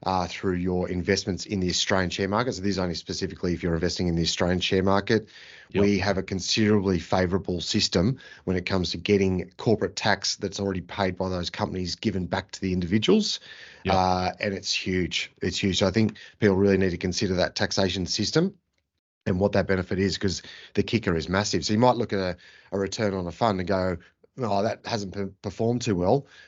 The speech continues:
Speaker 1: But then when you consider the taxation that you get back from that investment,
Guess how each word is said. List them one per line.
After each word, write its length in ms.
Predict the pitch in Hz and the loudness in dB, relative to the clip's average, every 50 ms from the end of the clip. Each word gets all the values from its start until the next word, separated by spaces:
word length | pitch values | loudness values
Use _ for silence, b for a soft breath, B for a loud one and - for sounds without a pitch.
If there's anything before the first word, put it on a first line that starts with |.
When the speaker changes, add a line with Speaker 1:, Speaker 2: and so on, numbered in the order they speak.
| B | B
Speaker 1:
But 80 | - 104 | 0 2
then 160 | 101 113 113 | 2 4 4
when 160 | 113 107 104 | 4 2 2
you 160 | 101 110 107 92 | 0 -2 -4 -4
consider 340 | - 95 87 - 107 101 | -4 -4 -2 0 0 0
the 100 | 85 95 | 0 0
taxation 840 | 90 - - 107 95 - - 104 95 107 104 - - 95 90 82 - - | -4 -2 -2 -2 -2 0 0 0 2 2 2 2 0 0 0 -2 -6 -4
that 180 | - 98 87 104 | -4 -4 -4 -2
you 100 | 98 95 | -4 -4
get 280 | 87 - 95 - - _ | -2 -2 -2 -2 0 _
back 300 | 104 101 110 120 - - | 2 2 2 2 -2 -10
from 260 | - - - 110 101 | -18 -8 -4 -2 0
that 120 | 98 98 95 | 0 0 0
investment, 600 | 92 87 101 107 107 - - 165 175 - - | -2 0 0 -2 -2 0 0 0 0 -2 -4